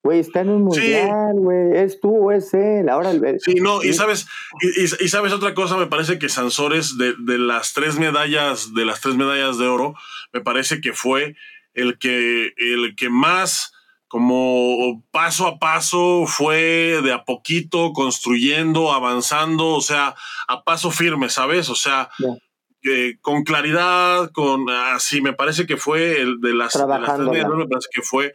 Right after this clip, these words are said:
Speaker 2: el, el, el que era más contundente en sus combates. O sea, no, no hubo un combate que ganara por gran superioridad, excepto este del knockout, pero todos los ganaba. Todos los ganaba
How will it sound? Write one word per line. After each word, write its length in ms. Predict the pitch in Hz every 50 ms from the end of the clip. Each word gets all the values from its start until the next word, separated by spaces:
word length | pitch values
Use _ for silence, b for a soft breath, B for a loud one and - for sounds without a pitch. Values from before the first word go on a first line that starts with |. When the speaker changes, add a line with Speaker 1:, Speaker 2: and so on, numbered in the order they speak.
| B B B B B B B B
Speaker 2:
el, 240 | - 127 127 131 -
el, 240 | - 123 123 123 - 123
el 200 | 123 127 120 -
que 140 | - 123 120 - - 139
era 160 | 147 151 151
más 400 | 156 156 156 160 160 - - - - _
contundente 680 | 143 147 139 127 135 131 131 123 139 143 147 135 151
en 60 | 143
sus 160 | - 120 110
combates. 560 | - - 110 113 113 120 123 123 - - - 113
O 40 |
sea, 200 | 104 - 131 127 127
no, 360 | 135 143 151 160 170 170 165 B B B B B B B
no 240 | 143 160 170 185 196
hubo 260 | 208 214 202 214 220
un 120 | 220 196
combate 560 | 190 185 175 165 160 175 180 180 - 180 160
que 120 | - 160 139
ganara 560 | 127 127 127 143 147 160 170 170 170 160 160 _ _
por 280 | 131 127 123 123 120 123
gran 260 | 143 147 160 175 175
superioridad, 600 | - 165 156 156 147 131 123 123 127 139 156 165 156
excepto 500 | 127 - - 135 - - - 127 127 139
este 200 | 143 147 - 151
del 180 | 139 131 127
knockout, 460 | 127 123 - - 139 139 185 170 - _ B B B B B B B B B B _ _
pero 240 | 160 151 143 131 131
todos 220 | 160 170 180 180
los 120 | 170 151 135
ganaba. 460 | 127 120 123 120 110 104 95 - - _ _ _ _ _ _ _ _ _ _ _ _ _
Todos 240 | - 175 180 190 185
los 140 | 175 151 139
ganaba 680 | 131 123 139 156 170 180 185 185 185 165 156 160